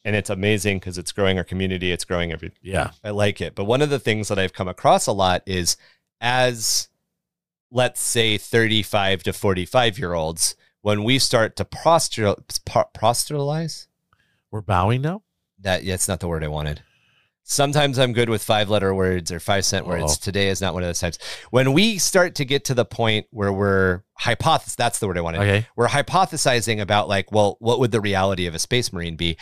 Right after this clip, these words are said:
Speaker 1: A lot of us have a tendency to be like, "Well, I could kick ten nine-year-olds asses." Well, no, you couldn't. Have you ever actually fought a nine-year-old?
Speaker 2: I would love to. Let's do
Speaker 1: I,
Speaker 2: this.
Speaker 1: it's not gonna go as well as you think it will be. But the reason that the Astartes
Speaker 2: Uh-huh.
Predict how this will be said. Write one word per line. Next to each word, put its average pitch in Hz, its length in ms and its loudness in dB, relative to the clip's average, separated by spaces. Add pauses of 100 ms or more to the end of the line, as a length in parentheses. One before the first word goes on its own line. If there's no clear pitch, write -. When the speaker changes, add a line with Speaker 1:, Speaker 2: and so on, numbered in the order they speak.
(480)
Speaker 1:
A 123 60 -2
lot 151 260 2
of 151 100 0
us 135 160 0
have 127 100 2
a 117 60 0
tendency 110 420 0
to 95 120 0
be 98 80 0
like, 95 240 2
"Well, 104 120 2
I 123 180 2
could 101 220 -4
kick 104 280 -2
ten 101 280 -2
nine-year-olds 92 600 0
asses." 90 360 0
Well, 113 120 -4
no, 117 100 0
you 113 180 0
couldn't. 73 440 -4
Have 95 100 -6
you 104 100 -4
ever 110 200 2
actually 117 340 2
fought 123 240 2
a - 20 0
nine-year-old? 135 560 -2
Speaker 2:
I 107 60 -4
would 107 140 2
love 98 260 2
to. 82 180 -12
Let's 90 140 -18
do 101 60 -8
Speaker 1:
I, 95 100 2
Speaker 2:
this. - 260 -12
Speaker 1:
it's 120 220 2
not 135 380 0
gonna 135 180 2
go 131 340 4
as 117 140 -2
well 123 200 4
as 101 140 -4
you 92 60 -8
think 113 180 -2
it 101 80 2
will 92 120 -2
be. 87 160 -2 (260)
But 127 120 2
the 139 100 6
reason 180 420 2
that 131 220 0
the 107 320 4
Astartes 104 880 2 (200)
Speaker 2:
Uh-huh. 87 200 -4